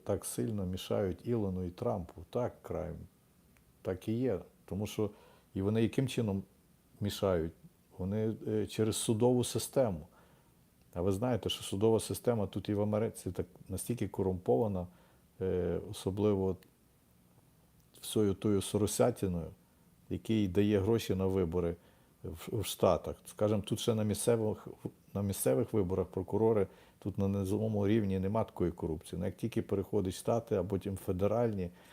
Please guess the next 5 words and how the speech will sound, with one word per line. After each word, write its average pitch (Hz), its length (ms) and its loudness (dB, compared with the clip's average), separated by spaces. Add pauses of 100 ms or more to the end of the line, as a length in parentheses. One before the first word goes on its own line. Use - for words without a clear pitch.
(460)
там, 107 280 2 (280)
е, 110 240 0
все 110 420 -2
сильно 117 440 0
корумповано. 113 720 0